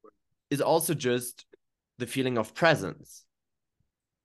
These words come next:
Like, if we are, can be present with whatever we do,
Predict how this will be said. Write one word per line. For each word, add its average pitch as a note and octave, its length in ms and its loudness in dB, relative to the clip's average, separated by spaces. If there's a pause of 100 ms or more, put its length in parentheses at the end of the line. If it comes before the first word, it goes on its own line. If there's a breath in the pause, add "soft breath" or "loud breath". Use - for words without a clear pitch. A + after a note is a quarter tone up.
(1120)
Like, C3+ 280 -2 (260)
if D#3+ 160 2
we E3 120 6
are, D3 140 6
can E3+ 300 -2
be C#3 140 2
present D3+ 600 2
with B2+ 200 0
whatever B2 440 0
we G#2 200 -4
do, A#2 560 2